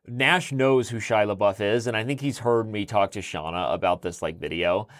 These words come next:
So it didn't, like, creep them out, but I did think it was pretty funny in the sense that I tweeted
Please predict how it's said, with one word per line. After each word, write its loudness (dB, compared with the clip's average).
So 0
it 0
didn't, 2
like, 2
creep 0
them 2
out, 0
but 2
I 4
did 2
think 2
it 2
was -6
pretty -2
funny -2
in -2
the 2
sense 0
that 2
I 2
tweeted 0